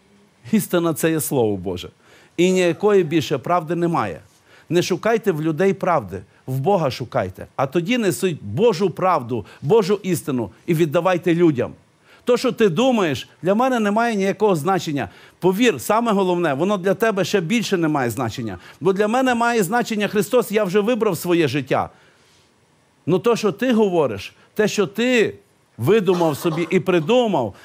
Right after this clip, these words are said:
як воно має бути, і що хтось підчиняється твоїм законам. Та ти собі написав закон, ну виконуй. Чого ти мене туди під цей закон хочеш запхати?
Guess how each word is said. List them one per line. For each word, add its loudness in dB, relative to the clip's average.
як 0
воно 0
має 2
бути, -2
і 0
що 2
хтось 0
підчиняється 0
твоїм 2
законам. 0
Та 0
ти -2
собі -2
написав -2
закон, -2
ну -4
виконуй. -2
Чого -2
ти -2
мене -2
туди -4
під -8
цей -2
закон -6
хочеш -8
запхати? -8